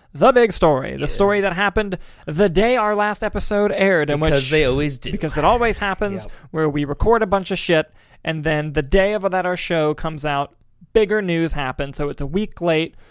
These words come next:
Speaker 1: Sorry, we have full-time jobs. David Corenswet and Rachel Brosnahan have been cast as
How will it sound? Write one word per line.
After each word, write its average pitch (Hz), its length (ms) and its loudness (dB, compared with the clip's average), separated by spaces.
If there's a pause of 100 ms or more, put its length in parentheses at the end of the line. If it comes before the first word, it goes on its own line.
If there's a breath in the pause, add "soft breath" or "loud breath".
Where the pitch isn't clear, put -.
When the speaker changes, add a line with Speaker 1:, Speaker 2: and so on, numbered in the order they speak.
(160 soft breath)
Speaker 1:
Sorry, 220 540 0
we 196 160 0
have 180 220 0
full-time 170 480 -2
jobs. 135 560 -6 (460 soft breath)
David 247 520 2
Corenswet 190 720 0 (240)
and 160 180 -4
Rachel 185 320 0
Brosnahan 156 600 -4
have 143 120 -10
been 135 180 -12
cast 214 500 2
as 139 260 -12